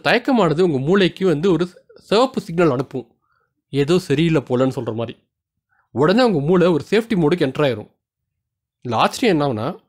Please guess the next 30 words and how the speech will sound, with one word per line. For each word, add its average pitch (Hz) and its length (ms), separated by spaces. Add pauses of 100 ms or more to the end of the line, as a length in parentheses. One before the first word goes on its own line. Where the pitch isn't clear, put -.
(120)
இது 127 220
எல்லாமே 180 380 (640)
சில 220 380
நானோ 190 240
செகண்ட்ஸ்ல 175 460
இது 131 140
நடந்துரும். 139 340 (1080)
இது 107 80
ரொம்ப 180 320
வேகமா 208 320
நடக்கும். 151 400 (240)
அதனால 160 480
நீங்க 143 240 (120)
அதை 131 300
விட 180 140
வேகமா 143 420
செயல்படணும். 143 580 (1400)
ரெண்டாவது 247 380
ஸ்டேஜ், 143 280 (320)
நீங்க 147 180 (100)
ஜாஸ்தி 190 300
யோசிக்க 175 420
ஆரம்பிப்பீங்க. 113 440 (1000)
இதை 143 120
நான் 143 200
செய்யணுமா, 147 420 (260)
செஞ்சா 151 320
என்ன 131 220
பலன் 127 320
கிடைக்கும், 113 320